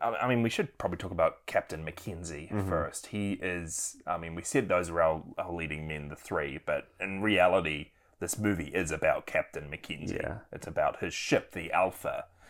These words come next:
Speaker 1: It's about him versus his nemesis, Doctor Malik. And both of these actors, Mackenzie and Malik, are just, they're really good.
Speaker 2: Yeah.
Speaker 1: And they're, they're really, really well-known, like, prolific American actors. Captain Mackenzie is played by Joseph Cotton.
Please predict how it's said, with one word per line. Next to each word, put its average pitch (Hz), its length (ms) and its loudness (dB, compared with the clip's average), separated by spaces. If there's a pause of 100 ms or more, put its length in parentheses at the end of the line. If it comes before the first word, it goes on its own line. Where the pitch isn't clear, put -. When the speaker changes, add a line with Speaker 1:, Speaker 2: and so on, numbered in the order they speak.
(120)
Speaker 1:
It's - 160 -8
about 87 260 4
him 90 260 -2
versus - 360 -2
his 87 160 -4
nemesis, 104 520 0
Doctor - 380 -2
Malik. 85 560 2 (500)
And 107 240 -2
both 170 280 6
of 285 60 -4
these 196 160 4
actors, 82 360 4
Mackenzie 113 480 0
and 98 120 2
Malik, 78 380 2
are 117 80 -4
just, 170 360 4 (260)
they're 240 180 4
really 113 360 4
good. 104 300 -2 (140)
Speaker 2:
Yeah. 87 500 0 (180)
Speaker 1:
And 117 200 4
they're, 139 260 10 (200)
they're 123 180 6
really, 113 440 6
really 101 260 6
well-known, 87 680 6
like, 76 220 2
prolific 90 760 2
American 78 440 -4
actors. - 540 -6 (420)
Captain 143 260 8
Mackenzie 117 440 4
is 92 120 2
played 95 240 6
by 82 160 8
Joseph 90 480 0
Cotton. - 540 4